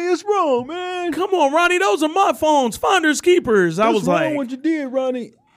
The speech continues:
Speaker 2: I was like,
Speaker 1: At least
Speaker 2: "Uh,
Speaker 1: the
Speaker 2: whatever."
Speaker 1: fucking extras from San Andreas, nigga?
Speaker 2: I don't know what the fuck was happening, but Ronnie found fucking Keisha's phone, gave it to Dre.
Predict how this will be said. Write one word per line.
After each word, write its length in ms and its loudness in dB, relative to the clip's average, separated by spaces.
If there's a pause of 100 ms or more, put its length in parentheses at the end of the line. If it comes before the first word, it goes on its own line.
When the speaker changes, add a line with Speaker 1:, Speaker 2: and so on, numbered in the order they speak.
(100)
Speaker 2:
I 200 -2
was 200 -2
like, 240 -6
Speaker 1:
At 220 2
least 200 4
Speaker 2:
"Uh, 40 2
Speaker 1:
the 60 4
Speaker 2:
whatever." 380 2
Speaker 1:
fucking 120 -4
extras 420 -2
from 360 0
San 280 -2
Andreas, 640 2
nigga? 60 -6
Speaker 2:
I 180 2
don't 240 -2
know 120 -6
what 300 0
the 100 -6
fuck 220 -6
was 140 -6
happening, 440 -2
but 320 -2
Ronnie 380 2
found 460 0
fucking 480 -2
Keisha's 360 0
phone, 540 0 (480)
gave 260 2
it 100 0
to 120 -6
Dre. 600 0